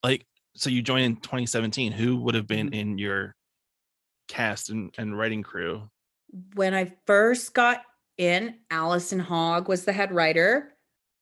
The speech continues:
Speaker 2: Um, after that, it was Alessandra Vite, then my buddy Marsha Lorenzo. I got really close with Tom Hearn, who,
Speaker 1: Mm-hmm.
Speaker 2: do you know Tom?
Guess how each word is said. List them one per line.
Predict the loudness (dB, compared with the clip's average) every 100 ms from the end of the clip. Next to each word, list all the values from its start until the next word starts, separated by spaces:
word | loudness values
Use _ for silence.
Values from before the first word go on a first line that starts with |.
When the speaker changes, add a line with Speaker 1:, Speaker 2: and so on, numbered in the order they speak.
| _ 0
Speaker 2:
Um, | 2 2 2 0 -2
after | -2 0 0
that, | 2 2
it | 2
was | 0
Alessandra | 0 0 -2 -2 -2
Vite, | -4 -2 -2 -2 -4
then | -4
my | -4
buddy | -4 -4 -2
Marsha | -2 -4 -6 -6
Lorenzo. | -6 -6 -6 -4 -4 -2 -6 -6 -6 -4 0 2 4 2 -4 _ _ _ _ 0
I | 2 4
got | 4 2 0
really | 0 2 2
close | 0 0 0 0 -4
with | -6 -6
Tom | -6 -4 -2
Hearn, | -4 -4 -4 -4 -6 -8 _ _ -20 -14 -2
who, |
Speaker 1:
Mm-hmm. | 2 2 0 -2 -4 -8 -12
Speaker 2:
do | -4
you | -2
know |
Tom? | 0 0